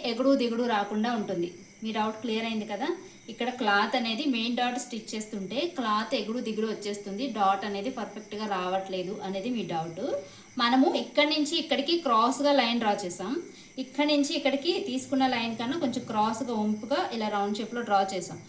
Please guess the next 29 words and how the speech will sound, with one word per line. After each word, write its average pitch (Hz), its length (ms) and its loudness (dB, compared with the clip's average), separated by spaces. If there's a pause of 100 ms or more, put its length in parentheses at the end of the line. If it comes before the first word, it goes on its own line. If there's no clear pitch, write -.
(300)
But 254 220 4
ఇక్కడ 277 280 2
వచ్చేసరికి 254 560 0
స్ట్రైట్గానే 254 580 2
ఉండాలి. 190 340 2
ఇక్కడి 240 260 -2
నుంచి 240 260 0
ఇక్కడికి 190 380 -2
ఇది 233 200 -2
మెయిన్ 240 240 -2
డార్ట్ 254 260 2
వెడల్పు, 208 400 0 (540)
మనకి 269 240 2
ఇక్కడి 277 200 6
నుంచి 285 200 2
ఇక్కడికి 277 280 2 (140)
ఇలా 240 180 2
స్ట్రైట్గా 254 400 0 (100)
ఉంది 240 160 0 (100)
అంటే 226 200 0 (200)
మెయిన్ 233 240 0
డార్ట్ 233 220 2 (100)
స్టిచ్ 247 280 -6
చేసుకునేటప్పుడు 220 720 -4 (400)
క్లాత్ 247 340 6
అనేది 226 240 0 (160)
ఎగుడు 240 260 0
దిగుడు 214 220 0 (100)
రాకుండా 208 340 2